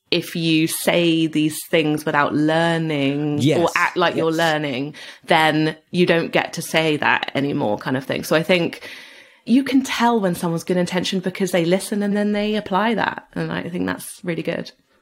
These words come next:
Speaker 2: You know, around the time of the George Floyd situation, I had several conversations with people who were, you know, very strong in the anti-racist community.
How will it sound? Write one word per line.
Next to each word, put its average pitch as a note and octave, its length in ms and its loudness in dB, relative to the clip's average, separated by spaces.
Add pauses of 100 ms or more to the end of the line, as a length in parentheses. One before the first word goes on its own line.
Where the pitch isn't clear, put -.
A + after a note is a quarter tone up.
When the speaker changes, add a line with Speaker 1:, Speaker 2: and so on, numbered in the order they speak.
(140)
Speaker 2:
You A2+ 80 0
know, G2+ 140 -2
around A2 320 2
the F#2+ 100 0
time F#2+ 340 0
of E2 180 -4
the F2 140 -4
George E2+ 360 -4
Floyd E2 380 -4
situation, D#2+ 560 -6
I E2 80 -4
had D#2 380 -6 (120)
several F2+ 840 0
conversations F#2 880 -2
with E2+ 400 -4
people E2+ 320 -4
who E2 200 -2
were, D#2+ 420 -4
you F#2+ 120 -6
know, D#2 120 -8
very A2 380 2
strong G2 520 2
in F2+ 120 0
the D#2+ 180 -2
anti-racist E2+ 800 -2
community. D#2+ 640 -6